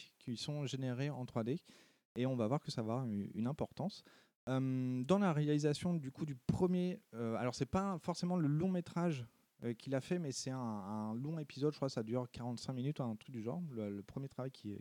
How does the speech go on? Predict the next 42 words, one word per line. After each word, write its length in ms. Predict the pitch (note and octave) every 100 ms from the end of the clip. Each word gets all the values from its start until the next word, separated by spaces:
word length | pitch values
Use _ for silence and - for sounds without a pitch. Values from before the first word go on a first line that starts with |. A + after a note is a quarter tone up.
| -
qu'il 120 | G#2
fait 140 | C3+
avant 160 | D#3 G#2+
de 40 |
faire 100 | -
un, 100 | G#2
le, 160 | F#2+ F#2 F2+ F#2 G2 - _ _ -
un 40 |
long 120 | A#2+
film 160 | C#3 B2
d'animation 400 | A2+ A2 G#2 A#2+
dessus. 240 | G#2 - G3+ - - - _ _ A#2+
Euh, 420 | C3+ C3 C3+ B2+ -
il 160 | D3
va 160 | D3 G3
avoir 640 | F#3 C#3 B2+ D#3 G3+ G#3+ G#3+ _ _ _ _
un 200 | - C3+
aspect 380 | D3 D#3 - F#3
en 140 | G3 C3+
fait 220 | F3+ -
où 40 |
on 80 | C3+
va 80 | A#2
voir 300 | A#2 D#3 E3
un, 400 | B2+ A#2 A2 G#2+
un 100 | A2+
monde 300 | C3 F3 G3+
avec 220 | C3 C3+ C#3
un 100 | C3
fond 220 | - F3
blanc 240 | C3+ D#3 - _ _ _ _ _ _ _ _ _ _ _ _
au 40 | C3+
niveau 180 | B2+ D#3
de 60 |
la 80 | C#3
réalisation 680 | A2+ C3 B2+ B2 - E3 F#3+
et 120 | E3+
des 200 | E3+ C#3
éléments 300 | D3 D3 E3+
en 60 | D#3+
trois 180 | -
D. 100 | C#3